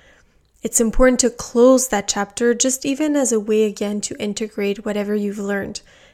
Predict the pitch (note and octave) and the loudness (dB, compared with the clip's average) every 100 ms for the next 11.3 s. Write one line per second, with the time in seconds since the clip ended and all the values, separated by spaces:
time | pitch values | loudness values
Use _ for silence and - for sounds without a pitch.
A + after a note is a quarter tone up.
0 | - A3 - A3 G3 A3+ A3 - A3+ A3+ | -10 -8 -4 -4 -2 -4 -2 -2 2 4
1 | A3 G#3+ G#3 - - _ _ - A3 G#3+ | 2 0 -2 -4 -8 _ _ -2 2 4
2 | A#3 A#3 C4 - A3+ A3 - G#3+ G#3 G3+ | 4 4 0 2 0 2 -2 -2 -4 -2
3 | A3+ A3 G#3 G#3 - A#3+ A#3 G#3+ G3+ G3+ | -2 -2 -2 -2 0 -2 0 -2 0 0
4 | G#3+ A3 - - A3 A3 G#3 G#3+ A#3+ - | 0 -2 -4 -6 -4 -2 -2 -2 -2 -4
5 | - G3 G3 - - - - _ _ _ | -4 -4 -4 -6 -6 -6 -10 _ _ _
6 | _ _ - _ G#3+ G#3 G#3 G#3 G3+ - | _ _ -20 _ -4 -2 -2 -2 -6 -4
7 | A3+ A3+ B3 A#3+ B3 A#3 A3+ A3 G#3 G3+ | -2 2 2 2 2 2 2 0 -2 -4
8 | G3 G#3 G3+ A3+ G#3+ G#3+ G#3+ G#3 G#3 - | -6 -6 -8 -4 -4 -4 -6 -6 -8 -8
9 | G3 - G#3+ - G#3 G3+ G#3 - G#3 G3+ | -8 -6 -4 -2 -2 -2 -4 -4 -4 -4
10 | G#3 G3+ G3+ A#3 A#3+ A3 G3+ G3+ - G3+ | -4 -6 -2 -4 -4 -10 -6 -8 -6 -10
11 | - G3+ G3 | -6 -4 -4